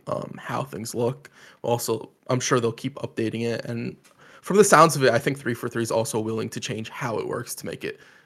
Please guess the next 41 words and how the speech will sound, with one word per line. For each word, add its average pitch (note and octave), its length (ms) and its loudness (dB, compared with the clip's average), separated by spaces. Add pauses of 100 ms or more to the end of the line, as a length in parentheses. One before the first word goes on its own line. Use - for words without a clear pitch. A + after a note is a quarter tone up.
(140)
um, E2 480 -8 (380)
as A#2 280 2
good A2+ 240 0
as - 120 -6
possible - 540 -8
for G#2+ 380 -6
the - 80 -10
player - 580 -10
to - 120 -14
feel - 300 -6
as, - 280 -8 (100)
as, - 400 -10
as - 220 -10
nice - 300 -10
as - 180 -10
they - 100 -12
can. A2+ 340 -8 (520)
Um, A#2 580 0
so - 180 2
I'm G#3+ 100 4
optimistic E3 760 0
for D#3+ 260 6
it. - 180 -2
They're C3 120 8
also C#3 180 6
keeping C#3 240 -4
a A#2+ 60 0
very A2 320 4
open A#2+ 280 -4
dialogue C3+ 540 2
with C#3+ 200 -2
it, D#3 120 0
which - 200 -6
is A2 100 -6
always A#2 400 -4
a A#2 80 -8
good A#2 200 -6
sign, - 280 -4
in B2+ 80 -4
my C3 140 2
opinion. C3 500 -4